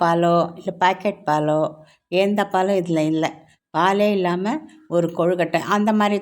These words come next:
தான் கேட்டாங்க. "பால் இல்லாம ஒரு கொழுக்கட்டை, எனக்கு பாலெல்லாம் போட்டா பிடிக்காது, எனக்கு பால் இல்லாம ஒரு கொழுக்கட்டை பண்ணி கொடுங்க" அப்படின்னு சொல்லி கேட்டதுக்கு இந்த மாதிரி பண்ணி கொடுத்துருக்கேன். இது பாருங்க, இது நல்லா சூடா இருக்கும். அதனால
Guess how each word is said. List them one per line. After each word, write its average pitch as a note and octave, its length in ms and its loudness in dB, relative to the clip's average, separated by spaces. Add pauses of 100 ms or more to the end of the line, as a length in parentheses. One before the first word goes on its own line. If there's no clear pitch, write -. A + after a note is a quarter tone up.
தான் A3 240 -2
கேட்டாங்க. G#3+ 400 0 (500)
"பால் A#3 340 2
இல்லாம A3 520 2
ஒரு F#3+ 120 -2 (120)
கொழுக்கட்டை, G3+ 460 0
எனக்கு F#3 260 -4
பாலெல்லாம் G3+ 520 0
போட்டா F#3 260 -4 (120)
பிடிக்காது, E3 560 -2 (560)
எனக்கு F3 220 -2 (100)
பால் G#3 280 2 (180)
இல்லாம F#3 420 2
ஒரு C#3+ 120 -4 (140)
கொழுக்கட்டை F#3+ 420 -2 (100)
பண்ணி E3 260 -2
கொடுங்க" D3+ 260 -6 (600)
அப்படின்னு E3 400 -2
சொல்லி F3+ 200 -2 (380)
கேட்டதுக்கு F#3 600 -2 (380)
இந்த F3 120 0 (120)
மாதிரி E3 180 -2 (100)
பண்ணி E3+ 280 0
கொடுத்துருக்கேன். F3 520 -6 (480)
இது G3+ 100 -2 (120)
பாருங்க, G3 300 0
இது A3 80 2 (120)
நல்லா G3 180 2 (140)
சூடா G3+ 380 2
இருக்கும். G3+ 340 -4 (400)
அதனால G3 340 2